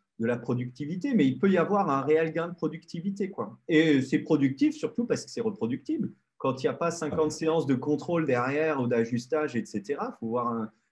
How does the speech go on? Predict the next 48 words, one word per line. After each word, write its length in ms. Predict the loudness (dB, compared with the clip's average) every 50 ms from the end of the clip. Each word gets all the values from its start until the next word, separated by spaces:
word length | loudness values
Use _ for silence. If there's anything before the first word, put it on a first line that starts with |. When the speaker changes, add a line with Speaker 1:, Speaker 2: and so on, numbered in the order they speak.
| _ -4
Speaker 1:
mais 60 | -2
ça, 160 | 0 0 0
c'est 160 | 0 -2 -2
lié 140 | 2 2 2
à 60 | 4
la 100 | 4 0 0
technique 400 | 0 -4 -4 -4 -4 -6 -4 -2
de 80 | -4
production 480 | -4 -4 -4 -2 -2 -2 -2 -2 -4 -4
et 60 | -6
de 40 | -6 -6
frittage 400 | -8 -8 -6 -4 -6 -4 -6 -6
aussi, 320 | -10 -10 -10 -10 -8 -8
hein. 120 | -8 -10 -12 _ _ _ _ _ _ _ _ _ -12
Euh, 220 | -10 -8 -6 -6
Speaker 2:
Et 20 | -6
Speaker 1:
ça, 60 | -2
c'est 60 | -2 -2
Speaker 2:
reproductible, 640 | 0 0 2 2 2 0 0 -2 -2 -2 2 4 4
on 120 | 4 6
a 60 | 4 4
déjà 200 | 4 4 4 4
eu 60 | 4 2
mieux 220 | 0 -2 -2 -4
aussi, 180 | -4 -2 0 0
hein, 100 | 2 2
dans 80 | 4 4
la 80 | 4 4
re-, 340 | 4 2 2 0 -4 -6
reproductivité. 880 | -6 -6 -4 -4 -4 -4 -4 -8 -6 -4 -4 -4 -2 0 0 0 0 -2 -8 _ -20 _ _ _ _
Et 60 | -10
c'était 280 | -8 -8 -4 -4 -2 0
quoi ? 160 | 2 2 0
Je 60 | 2
crois 120 | 0 -4 -6
que 60 | -4
c'était, 320 | -6 -6 -2 0 2 4
euh, 880 | 4 4 4 4 2 2 2 2 2 0 -2 -4 -4 -4 -4 -4 -6 -6
l'été 360 | -4 -4 -4 -4 -4 -2 -4 0
dernier. 600 | 2 2 2 2 0 0 0 0 -2 -2 -4 -8 _ _ _ _ _ _
On 160 | -8 -6 -2 0
a 360 | 2 2 2 2 2 2 0
un 80 | 0
patient 440 | 2 2 0 0 0 -2 -2 0 0
à 180 | 0 0 0 2
la 120 | 2 2
mer, 340 | 4 4 4 2 2 0 -4 -2 -2 -2 -2 -2 2
hop, 240 | 4 4 4 2